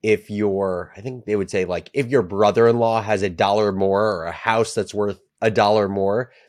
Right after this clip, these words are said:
you're not gonna feel satisfied because you're always drawing comparison." That similar type of mentality plagued me while running Morning Brew. I've,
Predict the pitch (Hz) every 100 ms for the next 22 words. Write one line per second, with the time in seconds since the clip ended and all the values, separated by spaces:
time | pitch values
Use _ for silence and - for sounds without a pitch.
0 | - 110 110 107 - 107 - 110 98 -
1 | 90 92 - 117 127 120 - - 101 -
2 | 98 95 90 82 - 95 101 98 92 -
3 | 98 95 90 87 92 87 - 120 131 _
4 | _ _ _ _ 104 127 135 143 - -
5 | 147 135 135 117 - 120 113 107 101 95
6 | - 95 92 101 127 123 _ _ _ _
7 | - 123 127 113 101 95 92 92 90 _
8 | _ - 110 113 107 104 101 98 95 87
9 | 82 82 64 - _ _ - 127